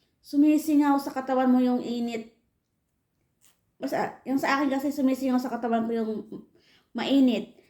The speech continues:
And then pagkatapos nun, siyempre mainit no, tina-, tatanggalin ko yung jacket ko. Pagkatapos nun, nalamigin na naman ako, susuotin ko na naman. Pero ano lang naman siya, hindi siya,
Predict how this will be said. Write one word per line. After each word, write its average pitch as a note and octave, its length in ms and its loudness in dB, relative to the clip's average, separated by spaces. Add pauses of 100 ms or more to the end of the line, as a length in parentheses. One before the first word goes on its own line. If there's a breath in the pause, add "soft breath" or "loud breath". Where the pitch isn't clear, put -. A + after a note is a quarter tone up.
And C4 140 -2
then D4+ 100 4
pagkatapos C4+ 640 0
nun, D#4 400 0 (460)
siyempre C4+ 320 0
mainit A#3+ 340 0
no, C4 160 0
tina-, A3 300 -2
tatanggalin G3+ 500 -4
ko A3 60 -4 (100)
yung G#3+ 80 -4
jacket G#3+ 400 -4
ko. B3+ 320 -4 (580)
Pagkatapos F#4 480 0
nun, G4+ 160 0
nalamigin E4+ 460 6
na E4+ 100 4
naman E4+ 220 4
ako, C4+ 240 -4
susuotin D#4 420 -6
ko E4 120 -2
na D4+ 100 2
naman. C4 240 0 (840)
Pero D#4 480 2
ano D#4 240 2
lang D4+ 160 2
naman A#3+ 160 0
siya, A3+ 280 -4
hindi A#3 240 -8
siya, B3 360 -2